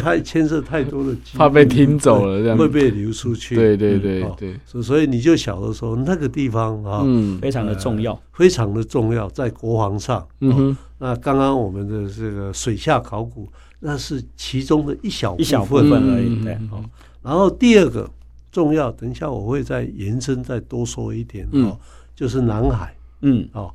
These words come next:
Speaker 1: 那南海呢，当时呢，我们，呃，国内的这个，就在国科会的这个资助下，哦，建造了叫做海研五号。
Speaker 3: 海研五号。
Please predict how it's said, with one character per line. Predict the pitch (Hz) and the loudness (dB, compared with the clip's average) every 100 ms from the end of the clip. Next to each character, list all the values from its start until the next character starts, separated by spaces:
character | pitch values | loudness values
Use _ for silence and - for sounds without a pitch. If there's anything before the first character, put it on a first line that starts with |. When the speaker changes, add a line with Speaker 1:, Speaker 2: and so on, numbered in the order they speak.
| - - - - | -18 -20 -18 -4
Speaker 1:
那 | 151 | -2
南 | 131 127 165 | 0 0 -2
海 | 135 101 | -4 -6
呢， | 95 107 104 - - - - | -6 -8 -10 -14 -20 -20 -6
当 | 143 151 | -4 -4
时 | - 113 | -6 -8
呢， | 101 101 104 - - - - | -6 -6 -8 -12 -20 -20 -16
我 | - 101 | -8 -4
们， | 110 113 110 107 113 - | -2 -2 -4 -8 -12 -16
呃， | 113 101 95 95 95 | -14 -12 -10 -12 -14
国 | - 107 127 | -8 0 4
内 | 151 120 113 | 4 4 0
的 | 113 107 104 104 95 - | -8 -8 -8 -10 -14 -18
这 | - | -16
个， | 107 104 101 101 - | -10 -8 -8 -10 -10
就 | 131 | -10
在 | 113 127 113 - - - _ - | -6 -4 -4 -6 -18 -20 _ -8
国 | 120 123 | -4 -2
科 | 156 160 | 0 0
会 | 143 160 | 2 0
的 | 117 104 95 95 - | 0 -4 -8 -14 -18
这 | - | -16
个 | 107 98 | -12 -12
资 | - 143 | -6 -4
助 | 147 127 | -2 -2
下， | 110 131 95 - | -2 -4 -4 -8
哦， | 117 104 - - - - - - - | -10 -10 -12 -20 -20 -20 -20 -20 -20
建 | - 185 123 | 4 6 6
造 | 120 139 117 | 2 2 2
了 | 98 95 | 0 -8
叫 | - 120 | -12 -10
做 | 110 107 - | -8 -10 -12
海 | - 117 98 | -10 -6 -6
研 | 92 95 101 | -6 -4 -2
五 | 123 123 87 | -2 -4 -8
号。 | - 135 - - - | -8 -6 -6 -8 -20
Speaker 3:
海 | - | -12
研 | 113 120 | -8 -6
五 | 117 | -6
号。 | 98 135 | -4 -6